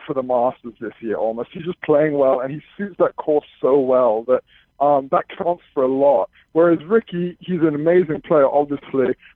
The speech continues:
but you don't quite know which major he would win. He could win all of them, or he could be ill-fitted to, uh, um, for some of them. And also, um, worth noting that Bubba Watson has a head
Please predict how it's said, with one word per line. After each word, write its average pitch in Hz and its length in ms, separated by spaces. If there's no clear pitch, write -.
but 208 160
you 233 220
don't 262 300
quite 208 400
know 190 460
which 175 280
major 170 380
he 165 160
would 170 140
win. 190 220
He 160 140
could 233 240
win 180 180
all 180 200
of 170 80
them, 170 220
or 139 180
he 180 120
could - 260
be 160 180
ill-fitted 165 500
to, 127 300
uh, 127 160
um, 120 320
for 139 180
some 117 160
of - 80
them. - 160
And 214 260
also, 226 420
um, 160 320
worth 190 200
noting 170 240
that 156 100
Bubba 160 160
Watson 151 280
has 151 140
a 147 60
head 151 180